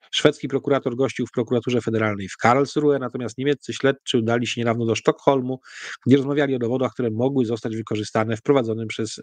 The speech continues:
Niemcy śledztwie. Mogłyby, przepraszam. A pojawia się oczywiście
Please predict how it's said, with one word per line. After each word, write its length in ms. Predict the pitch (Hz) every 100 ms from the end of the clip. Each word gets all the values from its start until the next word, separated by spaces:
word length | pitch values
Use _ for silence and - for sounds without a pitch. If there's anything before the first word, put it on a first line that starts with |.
| 110
Niemcy 360 | 107 98 110
śledztwie. 400 | - 113 - - _ _ _ - - - - -
Mogłyby, 380 | 104 95 135 92
przepraszam. 420 | - - - - - - - - - - -
A 460 | 170 208 233 240 240 -
pojawia 280 | 131 117 123
się 80 |
oczywiście 580 | 139 - 113 - 123 120